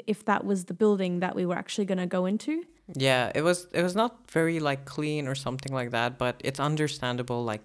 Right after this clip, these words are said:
Speaker 2: you know, paint gets old and stuff like that, but
Speaker 1: Yeah.
Speaker 2: there was just some vibe along with it as well.
Speaker 1: But the apartment was also, like, ten years old. It was not maintained,
Speaker 2: It wasn't
Speaker 1: so
Speaker 2: too old, but it seemed like it wasn't maintained, and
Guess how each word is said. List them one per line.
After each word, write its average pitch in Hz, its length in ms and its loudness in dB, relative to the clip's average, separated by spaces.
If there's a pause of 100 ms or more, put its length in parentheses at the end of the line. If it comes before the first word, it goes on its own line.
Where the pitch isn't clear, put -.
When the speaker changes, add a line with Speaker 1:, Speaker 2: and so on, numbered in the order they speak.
Speaker 2:
you 117 100 -6
know, 113 80 -6
paint 107 400 -8
gets - 320 -4
old 107 320 -2
and 135 100 -2
stuff 139 360 -4
like 139 140 -2
that, 139 280 -2
but 135 240 0
Speaker 1:
Yeah. 226 220 -4 (180)
Speaker 2:
there 143 100 0
was 151 140 2
just 185 160 -2
some 196 240 2
vibe 131 400 -2 (320)
along 151 300 4
with 185 160 0
it 208 120 2
as 208 200 -2
well. 233 340 0
Speaker 1:
But 254 160 4
the 269 80 8
apartment 269 420 4
was 254 160 2
also, 220 640 4
like, 196 280 2 (400)
ten 214 240 2
years 202 180 2
old. 185 380 -2 (260)
It 240 60 4
was 226 160 4
not 208 160 2
maintained, 196 440 0
Speaker 2:
It 185 120 6
wasn't 202 420 4
Speaker 1:
so 180 100 2
Speaker 2:
too 202 140 2
old, 165 580 0 (360)
but 147 180 2
it 143 180 -10
seemed 156 320 -2
like 156 160 -2
it 143 120 -2
wasn't 156 280 -2
maintained, 151 840 -4
and 120 340 -4